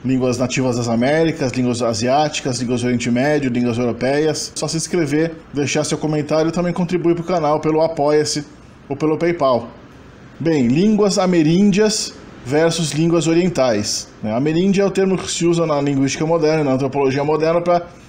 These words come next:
designar o que a gente chama de índios, né? Os, os, os nativos das Américas,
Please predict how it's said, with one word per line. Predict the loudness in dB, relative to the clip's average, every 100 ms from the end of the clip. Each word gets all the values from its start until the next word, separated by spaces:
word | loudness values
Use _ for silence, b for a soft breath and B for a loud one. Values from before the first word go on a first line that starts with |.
| B B
designar | 0 2 0 2 2
o | 2
que | 2
a |
gente | 0
chama | 0 0
de | 2
índios, | 2 4 2 2 0
né? | 0 -2
Os, | 0
os, | -2 -4 -4
os | -6 -2
nativos | -2 -2 -2 0
das | 0
Américas, | 0 2 2 0 -4 -8 -10